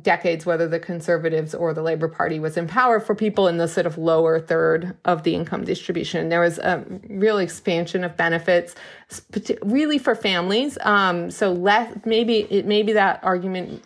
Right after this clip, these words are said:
holds a little more for sort of childless adults. Um, but for families, at least, there was a real expansion of benefits, um, and services in the two thousands, and which were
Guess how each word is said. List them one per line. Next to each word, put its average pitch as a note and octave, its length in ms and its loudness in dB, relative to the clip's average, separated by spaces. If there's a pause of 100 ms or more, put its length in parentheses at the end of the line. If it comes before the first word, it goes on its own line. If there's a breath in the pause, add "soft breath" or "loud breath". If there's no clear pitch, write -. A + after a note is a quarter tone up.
(120)
holds F#3 340 -4
a F#3 60 -4
little G3 200 0
more G#3+ 220 0
for F3+ 240 -4
sort E3+ 200 -4
of E3 120 -6
childless F3 540 0
adults. - 500 -2 (540 loud breath)
Um, F3+ 420 4 (360 loud breath)
but F#3+ 320 2
for A3+ 160 0
families, A#3 540 0
at F3+ 140 0
least, F#3+ 240 0
there F#3 160 4
was F3 200 2
a - 120 -4
real A3 240 2
expansion F#3+ 680 -2
of D#3+ 140 -6
benefits, D#3+ 800 -2 (100)
um, E3 520 2 (260)
and D#3+ 480 -2
services E3+ 840 0
in E3+ 300 -2
the D#3 200 0
two E3+ 220 -4
thousands, D#3+ 520 0
and E3+ 240 0
which F3 300 -2
were F#3+ 360 0